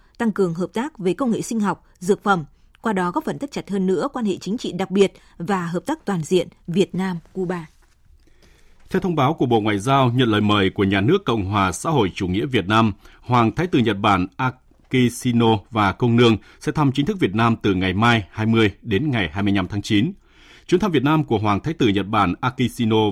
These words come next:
Speaker 2: và Công Nương diễn ra trong bối cảnh quan hệ Việt Nam và Nhật Bản đang trong giai đoạn tốt đẹp nhất. Đặc biệt, chuyến thăm diễn ra nhân dịp hai nước kỷ niệm năm mươi năm thiết lập quan hệ ngoại giao.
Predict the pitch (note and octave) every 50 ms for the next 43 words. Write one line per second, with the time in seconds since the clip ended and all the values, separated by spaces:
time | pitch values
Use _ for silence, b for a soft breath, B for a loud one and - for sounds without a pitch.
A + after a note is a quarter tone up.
0 | F2 G#2+ G2 F#2 - - A2+ G#2+ G#2+ A2 A2 G#2+ G2 B B B B B G#2 B2
1 | F3 F3 D#3+ D#3 D3 C#3+ - - C3 C#3+ E3 - - A#2 F#2 D#2+ C#2+ - _ -
2 | D#3 D3+ D3+ C#3 G2 E2+ G2+ F#2+ A2 C3+ C3 G#2+ A2+ G2 F#2+ E2 - G#2 G2 F2+
3 | E2 D#2+ - C3 B2+ B2+ B2 - - - C3 A#2+ A#2+ A2+ G2+ G2+ F2+ F2 D#2+ -
4 | E3 E3+ C3+ F#2 - G2 B2+ F#3+ G3+ B B B B B B B B B - B2
5 | B2 C#3+ C#3 B2+ B2+ A#2 - E3+ E3 F3 D#3+ D#3+ C#3 C3+ - E3 C#3+ D3+ C#3+ C#3
6 | B2+ A#2+ C3+ B2 A#2 B2 G#2+ F2+ G2 G2 G2+ C3+ C#3+ E3 G#3 G3+ - G#2+ G2 G2+
7 | G2 - - A#2 B2 B2+ B2+ A#2+ A#2+ A#2+ A#2 A2+ G#2 - - - G3+ F3+ C#3+ G#2
8 | - - - A2+ G2+ G#2+ F#2+ D#2 - F#2 F2+ E2 F#2 G#2 G#2 F#2+ F2+